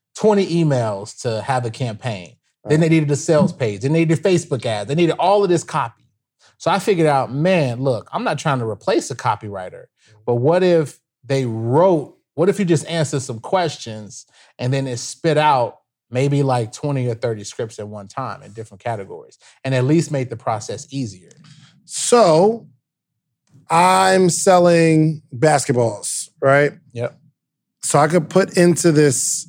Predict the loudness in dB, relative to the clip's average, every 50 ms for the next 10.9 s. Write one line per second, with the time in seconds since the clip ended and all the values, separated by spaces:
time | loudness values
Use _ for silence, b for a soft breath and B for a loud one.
0 | -18 -14 _ -4 0 2 4 4 4 2 2 0 2 2 4 4 2 2 2 0
1 | -2 -4 -10 _ _ _ _ _ _ _ _ _ _ _ _ _ _ _ _ _
2 | _ -4 -4 0 2 4 4 4 2 2 0 0 0 0 -2 -2 0 0 -2 0
3 | 2 2 2 2 2 0 0 2 2 2 2 4 4 4 4 4 2 2 2 4
4 | 4 4 4 2 0 0 0 0 0 0 0 0 0 0 -2 -2 0 0 0 0
5 | 0 0 2 2 4 4 4 2 0 -2 -2 0 0 0 2 0 0 -2 -2 -2
6 | -2 -2 0 -2 -2 -4 b b b b _ _ -8 -8 -2 0 0 0 0 -2
7 | -4 -6 -6 -6 -6 -2 0 0 2 2 0 -2 -2 -4 -6 -6 -4 -4 -2 0
8 | 0 0 0 -2 -2 -2 -2 -2 -2 -2 -4 -6 -12 -14 b b b b b b
9 | b b _ -2 -2 0 2 2 4 4 6 4 4 4 4 2 0 -2 -6 -10
10 | _ _ _ -6 -4 -2 0 0 0 0 -2 -4 -4 -6 -6 -6 -8 -10